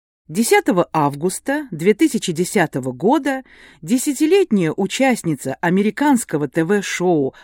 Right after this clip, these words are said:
America's Got Talent произвела своим выступлением настоящий фурор. Присутствовавшие на шоу зрители устроили ей овацию стоя. Джеки Иванко —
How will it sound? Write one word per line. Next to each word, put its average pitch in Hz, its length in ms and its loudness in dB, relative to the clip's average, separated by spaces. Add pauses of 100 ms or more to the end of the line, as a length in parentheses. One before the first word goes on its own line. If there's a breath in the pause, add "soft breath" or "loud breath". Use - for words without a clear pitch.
(100)
America's 170 640 2
Got 143 400 -4
Talent 311 500 0 (360)
произвела 254 560 4
своим 190 460 2
выступлением 269 920 0 (140)
настоящий 147 800 -2
фурор. 143 560 -2 (800)
Присутствовавшие 220 1000 0
на 185 140 4
шоу 208 380 0
зрители 156 580 0 (260 soft breath)
устроили 277 680 2
ей 240 340 2 (160 loud breath)
овацию 185 640 2
стоя. 160 720 2 (400)
Джеки 143 420 -2
Иванко — 165 600 0